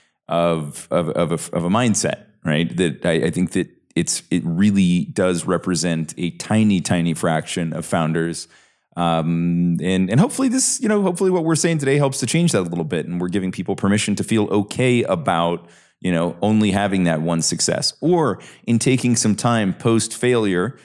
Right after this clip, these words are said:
to, but it, it's not really what we're talking about today. But again, like, if that is where you're at, if you failed and you feel that you need to go prove yourself, you're like, "Well, I took swing one,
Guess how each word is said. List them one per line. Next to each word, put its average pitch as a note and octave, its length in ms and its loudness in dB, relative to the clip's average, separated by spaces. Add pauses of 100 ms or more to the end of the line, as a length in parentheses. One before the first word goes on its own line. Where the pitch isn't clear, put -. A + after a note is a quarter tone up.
(220)
to, A#2+ 600 4
but C#3+ 140 2
it, C#3 140 -2
it's - 200 -2
not B2+ 120 0
really C3+ 140 2
what A#2 40 0
we're A2 60 -2
talking G#2 220 0
about G2 120 2
today. G#2+ 180 0
But C3 180 0
again, A#2 320 0
like, F#2+ 220 0
if G2 120 -2
that A2+ 160 0
is C#3 160 0
where A2+ 220 2
you're G2+ 220 0
at, F2 300 -2
if F#2 140 -2
you A2 80 2
failed A#2+ 460 0
and F#2 200 2
you A2+ 140 0
feel A#2 580 2
that E2 120 -2
you G#2 180 2
need A2 380 4
to G#2 80 0
go G#2+ 260 2
prove B2+ 380 0
yourself, E2+ 400 0
you're E2 100 0
like, F2 120 -2
"Well, G#2+ 120 4
I G#2+ 60 4
took G#2+ 240 -2
swing C3+ 380 2
one, G2 340 2